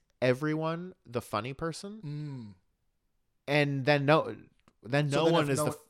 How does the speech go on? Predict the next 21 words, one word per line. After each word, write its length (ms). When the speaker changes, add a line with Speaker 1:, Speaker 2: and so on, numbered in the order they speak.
Speaker 1:
no 180
one 80
Speaker 2:
yeah. 20
Speaker 1:
is 80
the 60
funny 220
person. 300
Speaker 2:
If 60
Speaker 1:
Like, 60
Speaker 2:
everyone's 220
funny, 180
then 80
no 60
one's 160
funny. 180
Speaker 1:
everyone 340
is, 160
like, 160
quippy, 480
whereas, 320
like, 240